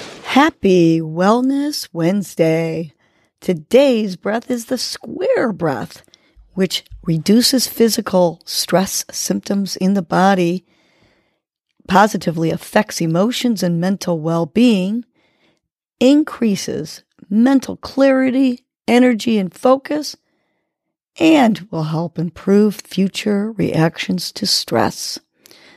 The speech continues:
So let's get moving on this square breath so we feel good today. You're gonna visualize a square and pretend your nose is drawing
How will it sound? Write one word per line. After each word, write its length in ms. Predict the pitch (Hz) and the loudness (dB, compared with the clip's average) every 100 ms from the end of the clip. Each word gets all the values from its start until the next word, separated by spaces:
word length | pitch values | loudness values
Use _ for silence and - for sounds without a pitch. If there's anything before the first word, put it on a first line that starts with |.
| _ | _
So 240 | - - 160 | -6 0 2
let's 420 | 180 208 - - | 4 2 0 -6
get 260 | - 214 196 | 2 2 2
moving 380 | 180 208 190 | 0 2 2
on 240 | 175 170 165 | 2 0 0
this 200 | 170 160 | 0 -2
square 640 | - - 151 165 202 196 | -6 -6 -2 2 2 2
breath 560 | - 165 175 170 - - _ _ | 0 2 4 2 -6 -20 _ _
so 160 | - 156 | -10 -6
we 220 | 170 190 | -4 -4
feel 480 | - - 170 180 165 - | -8 -2 2 2 0 -4
good 280 | 165 160 - | 0 0 -2
today. 460 | 156 135 107 - _ _ _ _ _ _ _ _ _ - | -6 -4 -6 -8 _ _ _ _ _ _ _ _ _ 0
You're 100 | 302 | 2
gonna 120 | 226 | 4
visualize 600 | 190 233 269 262 262 262 | 2 2 0 0 -2 -2
a 40 | 262 | -6
square 680 | - - 214 294 - - _ _ _ _ _ - | -6 0 2 2 0 -4 _ _ _ _ _ -6
and 100 | 247 | -2
pretend 440 | 294 - 359 370 | -2 -2 -4 -2
your 140 | 330 330 | 0 4
nose 480 | 254 214 240 277 302 | 4 6 4 2 -4
is 140 | 269 | -8
drawing 480 | - 170 160 170 | 2 2 4 0